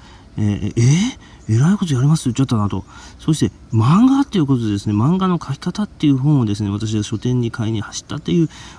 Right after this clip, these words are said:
思い出がございます。えー、二千十四年のことだったんですね。もう六年も経ってます。あとは、絵本、いい天気って、絵本もですね、書いてますね。えー、うさとジャパンさんと、えー、うちの、作って出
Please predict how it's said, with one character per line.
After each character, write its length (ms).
思 280
い 80
出 120
が 140
ご 140
ざ 160
い 80
ま 180
す。 340
え 40
ー、 140
二 120
千 220
十 160
四 100
年 160
の 80
こ 120
と 80
だ 40
っ 60
た 100
ん 60
で 80
す 80
ね。 80
も 100
う 40
六 140
年 140
も 80
経 80
っ 60
て 80
ま 80
す。 160
あ 100
と 100
は、 80
絵 140
本、 340
い 140
い 60
天 280
気 140
っ 40
て、 300
絵 120
本 220
も 120
で 80
す 80
ね、 200
書 60
い 60
て 80
ま 100
す 100
ね。 140
え 240
ー、 40
う 80
さ 180
と 180
ジ 80
ャ 20
パ 140
ン 120
さ 160
ん 100
と、 220
え 720
ー、 20
う 60
ち 80
の、 100
作 160
っ 40
て 200
出 180